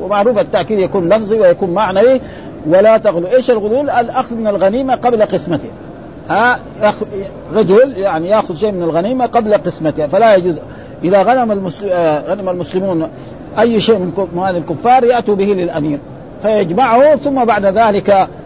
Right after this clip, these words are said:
بعد ما تنتهي الغزوة يقسمه، للفارس سهمان ثلاثة أسهم،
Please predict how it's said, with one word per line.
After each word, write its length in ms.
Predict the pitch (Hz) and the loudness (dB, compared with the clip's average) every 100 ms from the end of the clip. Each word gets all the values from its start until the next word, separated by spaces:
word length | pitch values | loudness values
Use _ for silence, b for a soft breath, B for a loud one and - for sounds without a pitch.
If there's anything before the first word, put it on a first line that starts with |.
| - | -2
بعد 200 | 240 226 | 0 0
ما 140 | 196 180 | 0 -2
تنتهي 380 | 180 165 240 | -2 -2 2
الغزوة 420 | 226 190 247 277 254 | 2 2 0 2 2
يقسمه، 540 | 220 196 - 165 269 - - - | 2 -2 -2 -4 -4 -8 -16 -6
للفارس 640 | 160 175 185 240 220 190 185 | -4 -2 2 4 4 -2 -6
سهمان 680 | 190 170 170 233 254 262 - - - | -4 -4 0 2 4 2 -2 -20 -4
ثلاثة 460 | 170 196 196 185 240 | 0 0 0 0 0
أسهم، 360 | - 240 277 | 2 2 2